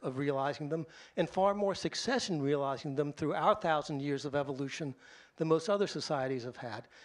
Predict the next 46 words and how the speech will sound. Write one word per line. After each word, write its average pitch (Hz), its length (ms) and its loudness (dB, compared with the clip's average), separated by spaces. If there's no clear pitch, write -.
It 180 80 -6
seems 196 260 2
to 190 80 -2
me 180 100 2
that 156 160 -2
that's 214 260 0
what 190 120 -4
gives 160 160 0
a 151 80 2
concrete 175 560 0
role 180 300 4
to 160 120 -12
the 139 100 0
benign 160 520 0
part 143 320 0
of 139 160 -4
our 160 220 4
nationalism 139 840 -2
and 151 120 2
our 143 180 2
power, 143 600 2
but 151 80 0
it's 165 120 4
a 180 40 6
very 202 200 4
concrete 196 540 0
perspective 190 680 2
thing 117 400 -8
of 139 140 0
who 175 140 4
we 156 220 2
are 135 340 0
and 147 220 2
the 147 60 4
role 151 200 6
that 147 80 -2
we 147 140 0
can 139 160 -2
play 147 200 2
rather 147 320 2
than 147 140 0
an 139 180 0
abstract 160 680 0
value 101 340 -4
thing. - 280 -16
Thanks. - 340 -4